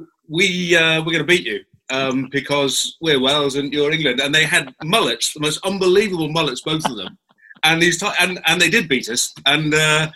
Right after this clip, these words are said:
but I always remember him just, uh, it was just his swagger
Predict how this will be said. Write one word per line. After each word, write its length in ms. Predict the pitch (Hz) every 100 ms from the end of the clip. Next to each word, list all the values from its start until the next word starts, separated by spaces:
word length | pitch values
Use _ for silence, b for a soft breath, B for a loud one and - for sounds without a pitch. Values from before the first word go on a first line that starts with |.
| b b b -
but 100 | 156
I 80 | 180
always 320 | 208 220 202
remember 540 | 180 190 190 160 127 - -
him 480 | 156 156 147 139 127 - 139
just, 480 | - 160 151 - -
uh, 480 | 147 143 143 143 135 _ _ _ _ _ _ _ _ _
it 180 | 190 196
was 220 | 185 175
just 360 | - 190 - -
his 400 | 165 160 160 - -
swagger 680 | - - 175 180 139 107